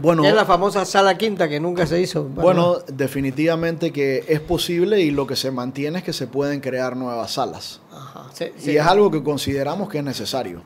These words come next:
Speaker 2: Eh, ustedes han tocado el tema, ya, la constitucional y cuál, cuál otra sala.
Speaker 1: Bueno, nosotros, lo del, lo del laboral también es, es sumamente importante, pero nosotros no quisimos establecerlo obligatoriamente en este momento en la, en la propuesta, pero pensamos que son cosas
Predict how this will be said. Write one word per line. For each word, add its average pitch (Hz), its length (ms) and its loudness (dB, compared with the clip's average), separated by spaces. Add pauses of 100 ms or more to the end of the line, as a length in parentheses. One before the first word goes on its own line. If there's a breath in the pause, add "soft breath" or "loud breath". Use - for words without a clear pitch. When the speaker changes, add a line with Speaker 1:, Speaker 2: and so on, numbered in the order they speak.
Speaker 2:
Eh, - 260 -6
ustedes 208 300 0
han 220 60 -2
tocado 196 260 0
el 190 100 -2
tema, 196 320 -8
ya, 151 220 -10
la 147 180 -8
constitucional 160 680 -6
y 175 60 -8
cuál, 180 360 -6
cuál 175 200 -6
otra 165 240 -8
sala. 147 420 -10
Speaker 1:
Bueno, 165 220 4
nosotros, 156 360 -2
lo 151 220 6
del, 151 240 4
lo 147 260 2
del 147 180 0
laboral 151 560 4
también 156 760 0
es, - 320 -4
es 139 140 -2
sumamente 151 480 -2
importante, 135 500 -2
pero 139 140 -4
nosotros 170 460 -2
no 180 220 -4
quisimos 180 800 -6 (140)
establecerlo 147 1200 0
obligatoriamente 151 1200 2
en 139 100 -4
este 139 200 -4
momento 127 460 -4
en 139 100 -2
la, 131 260 2
en 135 160 -6
la 135 120 0
propuesta, 139 440 0
pero 131 200 -2
pensamos 123 480 -4
que 123 80 -6
son 131 180 -6
cosas 135 520 -6